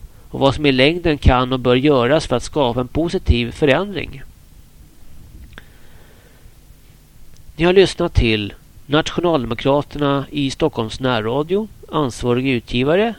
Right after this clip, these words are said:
Rickard Karlberg. Jag heter Gunnar Andersson. Tekniker har varit Geo Lindberg. Och, eh,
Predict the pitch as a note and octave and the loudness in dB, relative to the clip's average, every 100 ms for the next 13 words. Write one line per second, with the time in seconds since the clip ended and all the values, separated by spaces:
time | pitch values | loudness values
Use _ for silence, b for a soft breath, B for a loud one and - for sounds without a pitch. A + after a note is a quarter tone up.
0 | - B2+ D#3 G#3 G3 G#3 A2+ A2+ - - | -8 -4 0 0 2 2 2 2 2 0
1 | - - B2 C3 C#3 D3+ C3 A#2 A#2 C3+ | -8 -8 -2 0 0 -2 0 0 2 0
2 | A#2 G#2+ C#3 C#3 - - - - - b | 0 -2 0 -2 -6 -18 -20 -20 -20 b
3 | b b b b b b b b b b | b b b b b b b b b b
4 | - - - - D#3 - G#3+ G#3+ G3 D3 | -20 -20 -20 0 0 0 2 4 4 4
5 | B2+ A#2+ A#2 A#2 A#2 B2 G2+ A2+ C#3 D#2+ | 4 2 -2 -2 0 -2 -4 -2 -2 -2
6 | - - - - - - - - - - | -6 -10 -14 -20 -20 -20 -20 -20 -20 -20
7 | B B B B - - - - C3 B2 | B B B B -20 -20 -20 -8 -6 -6
8 | - - B2+ B2 A#2+ | -6 0 2 4 0